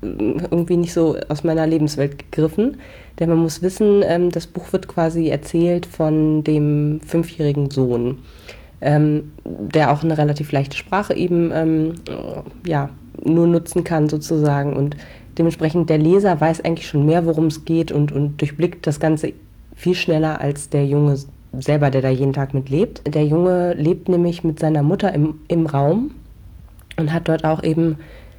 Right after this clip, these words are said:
das, man merkt relativ schnell, dass das vielleicht so, ich sag mal, fünfzehn Quadratmeter sind und dass da eigentlich so ganz viele Alltagsgegenstände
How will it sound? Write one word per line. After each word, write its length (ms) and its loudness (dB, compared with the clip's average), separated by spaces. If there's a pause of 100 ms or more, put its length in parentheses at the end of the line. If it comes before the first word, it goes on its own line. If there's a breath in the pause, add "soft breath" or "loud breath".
(840 loud breath)
das, 300 -12
man 360 4
merkt 360 2
relativ 360 2
schnell, 220 2
dass 160 -2
das 120 -6
vielleicht 280 0
so, 80 -2
ich 120 0
sag 140 -4
mal, 100 0
fünfzehn 400 -2
Quadratmeter 680 -4
sind 320 0 (520 loud breath)
und 120 4
dass 160 0
da 60 0
eigentlich 320 -2
so 220 0
ganz 240 0
viele 720 0
Alltagsgegenstände 1080 0